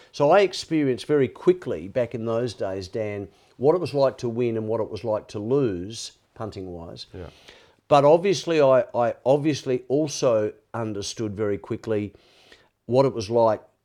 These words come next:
Speaker 1: to be in the very early stages of addiction. And we're just talking about gambling here.
Speaker 2: Yeah.
Speaker 1: I mean, I, I was
Speaker 2: Yeah.
Speaker 1: drinking at that age and I
Speaker 2: Yeah.
Speaker 1: was smoking dope at that age.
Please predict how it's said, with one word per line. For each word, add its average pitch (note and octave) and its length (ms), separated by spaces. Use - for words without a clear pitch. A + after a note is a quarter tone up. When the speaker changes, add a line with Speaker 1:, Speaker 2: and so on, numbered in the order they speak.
Speaker 1:
to A#2+ 140
be A2 580
in A#2 140
the A2 80
very B2 560
early A2+ 160
stages G#2 500
of G2 100
addiction. G#2 300
And A#2+ 100
we're D#3+ 60
just C#3 160
talking A#2+ 220
about G#2+ 240
gambling G#2+ 380
here. F2+ 180
Speaker 2:
Yeah. C#3 140
Speaker 1:
I A2+ 60
mean, A#2+ 100
I, A#2+ 40
I - 20
was A#2+ 140
Speaker 2:
Yeah. B2 60
Speaker 1:
drinking A#2+ 300
at G2 100
that A2+ 140
age G#2+ 220
and A2+ 80
I - 20
Speaker 2:
Yeah. G#2 40
Speaker 1:
was G2+ 80
smoking G#2 340
dope D#3 240
at A#2+ 80
that G2+ 160
age. F2+ 260